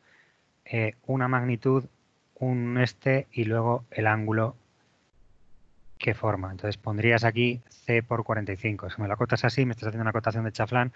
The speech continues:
me vale perfectamente. Si me lo acotas con estas dos cotas, como de momento en esta, en esta asignatura no te he dicho lo contrario, pues también me vale.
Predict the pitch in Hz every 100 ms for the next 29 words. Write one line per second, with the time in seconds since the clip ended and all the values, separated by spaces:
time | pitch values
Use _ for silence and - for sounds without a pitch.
0 | - - _ _ 113 104 104 104 110 113
1 | - 117 123 131 135 - - - 110 101
2 | 104 107 - 107 - 101 110 139 131 147
3 | - 104 98 101 107 110 110 104 107 -
4 | 107 107 123 110 107 - 110 107 107 107
5 | 104 107 104 120 104 101 107 107 110 107
6 | 110 120 131 151 - - _ 107 - 92
7 | 92 85 85 87